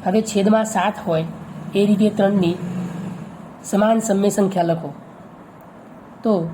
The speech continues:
છેદમાં સાત હોય એ રીતે ત્રણની સમાન સ-, સમાન સમય સંખ્યા કઈ થાય મિત્રો?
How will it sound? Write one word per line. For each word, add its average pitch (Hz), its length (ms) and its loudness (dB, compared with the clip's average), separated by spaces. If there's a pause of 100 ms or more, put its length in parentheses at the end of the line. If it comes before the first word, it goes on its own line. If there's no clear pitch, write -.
(120)
છેદમાં 202 360 2
સાત 196 260 0 (100)
હોય 165 180 -2 (420)
એ 180 60 0
રીતે 202 400 0 (1200)
ત્રણની 208 360 6
સમાન 208 320 2
સ-, 208 380 2
સમાન 208 340 2
સમય 208 260 4
સંખ્યા 208 340 2
કઈ 208 120 4
થાય 180 140 0
મિત્રો? 160 260 -4